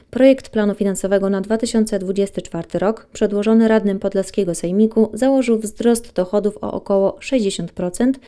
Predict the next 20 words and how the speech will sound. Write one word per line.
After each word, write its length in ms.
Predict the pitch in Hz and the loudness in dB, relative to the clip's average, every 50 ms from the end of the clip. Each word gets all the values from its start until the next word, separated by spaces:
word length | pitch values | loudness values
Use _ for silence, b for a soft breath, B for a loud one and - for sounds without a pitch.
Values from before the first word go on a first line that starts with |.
| B B B B B B | B B B B B B
co 140 | - 294 | -2 0
pozwala 460 | 294 294 277 240 226 233 226 214 - - | 0 2 0 0 2 2 2 2 2 0
obliczyć, 600 | 190 175 185 202 214 214 - 247 240 233 - - - | -2 0 0 -2 -2 0 0 -2 0 -2 -4 -8 -6
że 180 | 202 208 202 | -2 -2 -2
sięgną 420 | 202 - - 254 247 247 247 233 - | -2 2 2 4 4 6 4 2 2
one 220 | - 220 214 214 | 2 2 4 4
jednego 360 | 214 226 233 240 262 247 247 | 4 4 4 4 4 4 4
miliarda 480 | 247 240 233 226 233 233 214 202 226 214 | 6 4 6 6 4 4 2 0 -2 -2
czterystu 480 | 214 - - 277 262 240 233 - - 208 | -2 -2 -2 0 0 0 0 0 0 0
milionów 400 | 196 175 170 170 175 185 208 208 | 0 0 -2 -4 -4 -4 -2 0
złotych. 540 | 214 202 160 - - 160 160 - - _ _ _ _ | 0 0 0 -2 -6 -10 -10 -10 -14 _ _ _ _
To 200 | - 254 254 - - | -4 -2 -2 -2 0
rekordowa 600 | 247 269 269 277 294 285 214 196 180 180 180 185 | 0 -2 2 2 2 2 4 2 0 0 -2 -2
wysokość. 680 | 208 - - 170 160 - 156 170 - - - - - _ _ _ _ _ _ _ _ B B B B B B B | -2 -4 -4 -6 -6 -6 -8 -10 -10 -12 -14 -16 -18 _ _ _ _ _ _ _ _ B B B B B B B
Ale 320 | - 240 247 247 247 247 | -2 0 2 2 2 2
rekordowa 560 | 240 240 240 247 247 262 262 233 262 247 254 247 | 2 2 0 0 2 0 2 2 4 2 4 2
jest 200 | 240 240 - 220 | 0 0 0 -2
również 440 | 208 202 - 208 208 - - - _ | -2 0 0 -2 -2 -2 -8 -14 _
kwota 340 | - - - 175 - 175 180 | -18 -8 -8 -6 -4 -2 2
wydatków. 640 | 196 220 220 214 185 180 - - 165 156 - - | 2 4 4 2 0 -2 -4 -6 -6 -6 -6 -12